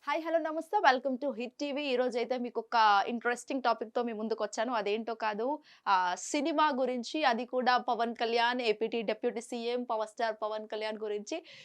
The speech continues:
So, ఏ మాత్రం ఆలస్యం చేయకుండా ఒక్కసారి మనం స్క్రీన్ అనాలిసిస్ చేయడం. So, ఇక్కడ ఏంటంటే, ఓజీ సినిమా అయితే పట్టలెక్కబోతుంది త్వరలో. ఇది ఒక పవన్ కళ్యాణ్‌కి అయితే, ఆ, పవన్ కళ్యాణ్ ఫ్యాన్స్ కూడా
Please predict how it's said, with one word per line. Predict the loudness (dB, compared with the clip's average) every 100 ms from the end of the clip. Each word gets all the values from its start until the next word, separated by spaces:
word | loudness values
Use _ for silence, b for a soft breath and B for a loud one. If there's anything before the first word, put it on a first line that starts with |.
| -2
So, | 2 6
ఏ | 6 6
మాత్రం | 6 6 6 4
ఆలస్యం | 4 4 0 0
చేయకుండా | 0 2 4
ఒక్కసారి | 4 2 -2 4 6 8 6 0 b -4
మనం | -2 -2
స్క్రీన్ | -4 -4 0 2
అనాలిసిస్ | 2 2 -2 -4 -6 -2
చేయడం. | 0 0 -4 _ b _ 4
So, | 4
ఇక్కడ | 4 2 4
ఏంటంటే, | 4 2 0 0 2 2
ఓజీ | 4 2 2 -4
సినిమా | -4 -2 0 0 2
అయితే | 0 0 0
పట్టలెక్కబోతుంది | 0 2 2 2 -2 -2 -2 -2 -4
త్వరలో. | -2 0 0 0 0
ఇది | 0
ఒక | 0 0
పవన్ | 8 10 10
కళ్యాణ్‌కి | 6 6 6 6
అయితే, | 4 8 6 4 B B
ఆ, | 8 10 10 6 -6 -8 4
పవన్ | 6 6
కళ్యాణ్ | 4 4 4
ఫ్యాన్స్ | 8 8 8 4
కూడా | 0 8 8